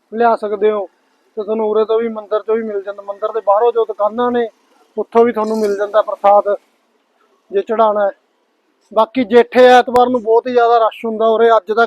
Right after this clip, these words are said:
ਘੱਟ ਹੀ ਹੈ। ਆਮ ਜੀ ਪਬਲਿਕ ਹੈ ਤਕਰੀਬਨ। ਜੇਠੇ ਐਤਵਾਰ ਨੂੰ ਦੂਰੋਂ ਦੂਰੋਂ ਲੋਕ ਮੱਥਾ ਟੇਕਣ ਆਉਂਦੇ ਨੇ ਉਰੇ।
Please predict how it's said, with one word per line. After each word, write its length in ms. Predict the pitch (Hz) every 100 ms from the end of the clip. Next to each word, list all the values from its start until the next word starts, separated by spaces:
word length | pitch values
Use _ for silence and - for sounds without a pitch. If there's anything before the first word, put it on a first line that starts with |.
| 247
ਘੱਟ 180 | 226 -
ਹੀ 140 | 220
ਹੈ। 180 | 226 226 - _ _ _ _ _ _ _ _ _
ਆਮ 260 | 208 214 226
ਜੀ 160 | 226 220
ਪਬਲਿਕ 380 | 220 220 220
ਹੈ 60 | 220
ਤਕਰੀਬਨ। 560 | 208 190 208 208 220 214 _ _ _ _ _
ਜੇਠੇ 320 | 214 208 233
ਐਤਵਾਰ 360 | 226 214 220 220
ਨੂੰ 120 | 226 220
ਦੂਰੋਂ 260 | 214 233
ਦੂਰੋਂ 220 | 226 226
ਲੋਕ 300 | 226 214 208
ਮੱਥਾ 340 | 220 208 - 214
ਟੇਕਣ 320 | 202 - 214
ਆਉਂਦੇ 260 | 208 190 202
ਨੇ 100 | 208
ਉਰੇ। 220 | 202